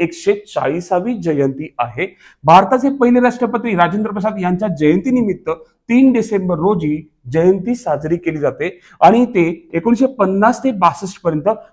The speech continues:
भारताचे राष्ट्रपती होते आणि ते पहिले राष्ट्रपती होते, हे सुद्धा माहिती असणं आपल्याला आवश्यक आहे. पुढं नेक्स्ट क्वेश्चन मित्रांनो, तेरावा,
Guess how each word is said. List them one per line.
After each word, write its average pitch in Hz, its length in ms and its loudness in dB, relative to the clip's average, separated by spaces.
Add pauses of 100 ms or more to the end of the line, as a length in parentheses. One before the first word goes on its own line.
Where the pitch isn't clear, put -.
भारताचे 180 560 0
राष्ट्रपती 175 580 0
होते 143 320 -4 (160)
आणि 156 140 -4
ते 185 60 8
पहिले 165 600 4
राष्ट्रपती 165 680 -8
होते, 147 360 -8
हे 143 120 -10
सुद्धा 147 300 -10
माहिती 131 300 -8
असणं 131 200 -12
आपल्याला 160 260 -8 (400)
आवश्यक 127 440 0 (200)
आहे. 113 600 -4 (480)
पुढं 175 200 6 (240)
नेक्स्ट 151 320 -2
क्वेश्चन 185 240 -6
मित्रांनो, 202 400 2
तेरावा, 202 600 2